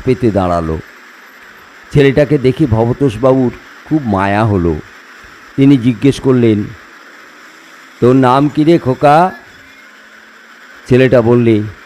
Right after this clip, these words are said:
"আমার নাম রামুয়া।"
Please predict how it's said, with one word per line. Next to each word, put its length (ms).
"আমার 340
নাম 360
রামুয়া।" 800